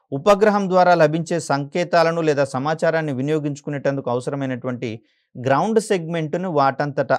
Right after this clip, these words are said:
అవే రూపొందించుకోవాల్సి వస్తుంది. అయితే ఈ సందర్భంగా వ్యయం సంబంధిత దేశాలే పెట్టుకోవాల్సి ఉంటుండగా,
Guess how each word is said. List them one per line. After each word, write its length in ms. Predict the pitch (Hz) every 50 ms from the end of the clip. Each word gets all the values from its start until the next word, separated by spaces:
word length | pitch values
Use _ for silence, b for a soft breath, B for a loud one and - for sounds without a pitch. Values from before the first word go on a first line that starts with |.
| - -
అవే 280 | 117 117 127 156 180 220 - - 131 117
రూపొందించుకోవాల్సి 1120 | 143 190 202 202 214 196 170 156 147 135 120 - - - 117 113 113 113 127 147 - -
వస్తుంది. 520 | 127 113 110 - - 135 127 123 120 113 107 110 _ _ _ _ _ _ _ _ _
అయితే 220 | - 180 190 226 208
ఈ 240 | - 170 180 220 240
సందర్భంగా 680 | - 240 226 220 214 220 208 180 185 190 190 185 180 147 143 151 - _ _ _ _ _ _
వ్యయం 520 | 131 123 117 123 143 147 165 190 226 254 262
సంబంధిత 580 | - - 214 190 196 202 214 214 208 214 196 214
దేశాలే 540 | 185 147 156 170 180 175 214 208 202 196 190
పెట్టుకోవాల్సి 720 | - 175 156 - 170 156 180 165 160 160 156 151 143 -
ఉంటుండగా, 720 | 143 135 127 117 135 127 120 113 107 95 92 87 87 104